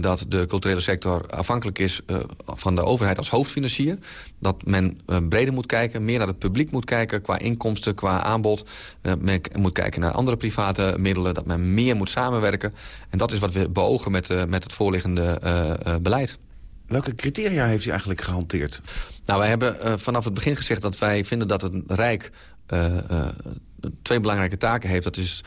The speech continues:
Speaker 1: zorgen dat, eh, eh, er aanbod is van, van nationale en internationale top. Eh, en dat er voldoende, eh, hoogwaardig aanbod is in de, in de regio. Dat is het eerste uitgangspunt. Eh, en hoe beoordelen wij dan, eh, aanvragen van instellingen? Dan kijken we bijvoorbeeld naar...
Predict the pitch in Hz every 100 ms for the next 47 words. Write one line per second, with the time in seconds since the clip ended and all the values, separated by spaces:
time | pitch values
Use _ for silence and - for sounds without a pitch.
0 | - - 123 104 92 92 - 92 - 87
1 | - - - - - - - 92 - 123
2 | 98 92 87 90 85 92 104 - 101 90
3 | 120 117 98 98 95 85 87 107 165 -
4 | - - - - - 101 90 104 101 95
5 | 101 107 104 101 - 90 95 95 95 87
6 | 85 92 87 87 90 90 85 85 90 90
7 | 90 87 90 82 - - - - 110 98
8 | 98 90 123 - 139 - 120 - 143 160
9 | - - - - - 92 87 87 95 104
10 | 101 104 113 113 104 98 92 90 80 -
11 | - 87 87 - 82 - - - - 107
12 | 101 92 85 95 117 131 135 123 117 98
13 | 101 101 101 90 92 113 120 110 - -
14 | - 104 95